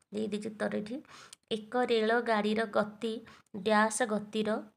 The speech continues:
ଉଦାହରଣ। ରେଳଗାଡ଼ି ବୃତ୍ତୀୟ, ଆବର୍ତ୍ତୀ, ସରଳ ରୈଖିକ। ରେଳଗାଡ଼ିଟା ପିଲାମାନେ ସରଳ ରୈଖିକ। ସିଧା ଚାଲୁଛି, ହେଲା,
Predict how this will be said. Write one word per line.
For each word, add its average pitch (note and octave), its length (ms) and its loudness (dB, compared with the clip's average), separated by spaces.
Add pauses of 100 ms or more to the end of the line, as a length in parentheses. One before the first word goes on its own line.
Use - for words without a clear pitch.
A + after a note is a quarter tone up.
ଉଦାହରଣ। G3 520 -2 (200)
ରେଳଗାଡ଼ି G#3+ 680 2 (420)
ବୃତ୍ତୀୟ, G#3 440 -2 (180)
ଆବର୍ତ୍ତୀ, G#3 480 -2
ସରଳ G#3 420 0
ରୈଖିକ। G3+ 340 -2 (480)
ରେଳଗାଡ଼ିଟା G#3 580 2
ପିଲାମାନେ G#3 460 2
ସରଳ G3 480 2
ରୈଖିକ। G3 380 -4 (2750)
ସିଧା G#3+ 400 0
ଚାଲୁଛି, G3+ 560 -2 (300)
ହେଲା, B3 280 -2